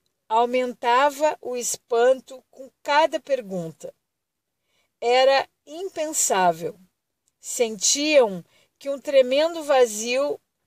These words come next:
se abria diante de suas vidas, uma enorme cratera na terra onde pisavam e uma vasta extensão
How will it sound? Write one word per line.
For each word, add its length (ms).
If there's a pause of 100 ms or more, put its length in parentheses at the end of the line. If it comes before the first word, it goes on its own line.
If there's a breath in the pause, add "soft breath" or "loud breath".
se 260
abria 580
diante 540
de 160
suas 460
vidas, 720 (440)
uma 220
enorme 560
cratera 800
na 160
terra 640 (460)
onde 640 (560)
pisavam 960 (1120)
e 320 (220)
uma 340
vasta 800 (140)
extensão 960